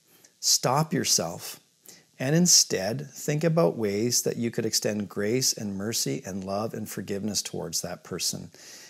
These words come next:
And, and talk with somebody about this. Do it together when you see somebody or you catch one another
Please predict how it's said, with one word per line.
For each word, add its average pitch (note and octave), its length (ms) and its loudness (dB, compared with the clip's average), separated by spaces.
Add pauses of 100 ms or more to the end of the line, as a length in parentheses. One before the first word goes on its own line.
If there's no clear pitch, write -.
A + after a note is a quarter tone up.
(120)
And, C3 240 2
and C3+ 360 2
talk E3+ 360 6
with E3 100 8
somebody A#2+ 340 4
about A2 300 2
this. A#2+ 180 2
Do C3+ 220 4
it - 80 2
together B2 480 2
when A2 180 0
you A2+ 120 2
see B2+ 260 4
somebody G2+ 580 2 (440)
or G#2 160 2
you A#2 120 2
catch - 380 2
one A#2+ 140 2
another G2 500 -2